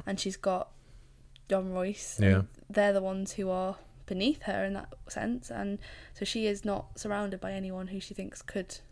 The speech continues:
Speaker 1: try and invade the North. She's got her family
Speaker 2: Yeah, she's quite
Speaker 1: as
Speaker 2: kind of
Speaker 1: king.
Speaker 2: buffered, yeah.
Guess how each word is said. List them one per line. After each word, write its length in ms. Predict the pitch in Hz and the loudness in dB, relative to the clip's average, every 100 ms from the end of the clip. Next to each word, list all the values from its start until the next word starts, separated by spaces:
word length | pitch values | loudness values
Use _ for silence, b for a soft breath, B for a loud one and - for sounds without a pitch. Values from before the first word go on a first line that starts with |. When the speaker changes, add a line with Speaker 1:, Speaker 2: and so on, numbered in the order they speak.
| - - - | -20 -18 -10
Speaker 1:
try 220 | - 190 | -6 -4
and 280 | 180 185 190 b b b - | -4 -6 -8 b b b -4
invade 460 | 185 190 202 190 | -2 2 2 0
the 80 | - | -4
North. 320 | - - 214 214 b b b b - | -8 -6 -8 -10 b b b b -10
She's 160 | 202 | -6
got 160 | - - | -4 -2
her 100 | 196 | -2
family 560 | - 208 196 185 185 190 | 0 2 2 -2 -4 4
Speaker 2:
Yeah, 220 | 90 76 | 8 8
she's 180 | 73 - | 6 0
quite 180 | - - | 2 4
Speaker 1:
as 160 | 104 - | 4 4
Speaker 2:
kind 140 | 85 | 4
of 20 | - | 8
Speaker 1:
king. 60 | |
Speaker 2:
buffered, 360 | 87 202 208 80 | 8 8 4 4
yeah. 180 | 80 | 2